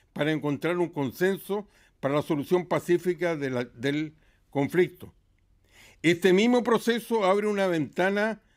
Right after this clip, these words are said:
de unidad nacional, y creo que con Estados Unidos, el segundo tema, no tiene posibilidad de imponer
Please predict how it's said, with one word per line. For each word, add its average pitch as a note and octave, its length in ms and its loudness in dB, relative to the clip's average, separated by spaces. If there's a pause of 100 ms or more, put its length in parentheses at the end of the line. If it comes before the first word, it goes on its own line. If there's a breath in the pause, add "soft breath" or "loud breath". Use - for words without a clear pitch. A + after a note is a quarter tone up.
de B2 160 -2
unidad D3 340 2
nacional, E3+ 600 -2 (480 soft breath)
y C#3 180 0
creo G#3+ 340 4
que G3+ 120 0
con E3+ 160 4
Estados D#3+ 480 2
Unidos, F#3 420 2
el B2+ 100 -6
segundo D3 540 -4
tema, E3 400 -2 (580 soft breath)
no D3 240 2
tiene F#3+ 300 4
posibilidad D#3+ 640 4
de F#3 80 6
imponer F3+ 640 0